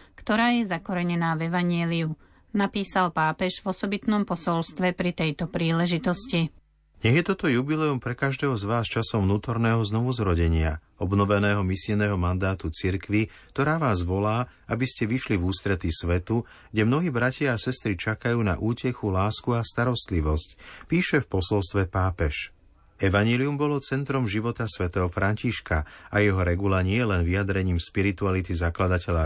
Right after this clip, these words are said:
Speaker 2: rehole, ale tým, že definuje konkrétnu formu života,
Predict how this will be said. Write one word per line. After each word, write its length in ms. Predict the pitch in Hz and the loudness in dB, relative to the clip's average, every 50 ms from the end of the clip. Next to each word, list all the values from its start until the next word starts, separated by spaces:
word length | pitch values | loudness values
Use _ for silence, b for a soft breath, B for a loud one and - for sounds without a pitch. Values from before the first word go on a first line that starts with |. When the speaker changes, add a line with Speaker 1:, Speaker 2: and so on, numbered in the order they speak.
| 76 | 2
Speaker 2:
rehole, 400 | 80 82 82 90 90 98 113 123 B B B B B B - | 0 0 0 0 0 0 0 -2 B B B B B B 0
ale 240 | 98 101 101 95 - | 2 2 2 2 0
tým, 320 | - 110 117 131 147 - - 104 | 0 0 0 0 0 -2 -4 -2
že 160 | 101 101 98 | 0 0 0
definuje 400 | 107 117 - - 156 160 143 113 | 0 -2 -2 -4 -2 0 0 -2
konkrétnu 560 | - - 117 127 - - 151 147 139 - 131 | -2 -2 -4 -4 -2 -2 -4 -4 -2 0 -2
formu 400 | 113 - - 107 120 120 104 90 | -2 0 0 0 0 0 0 0
života, 560 | 85 85 85 90 90 90 - 113 113 127 127 | 0 0 0 0 0 -2 0 0 0 0 -2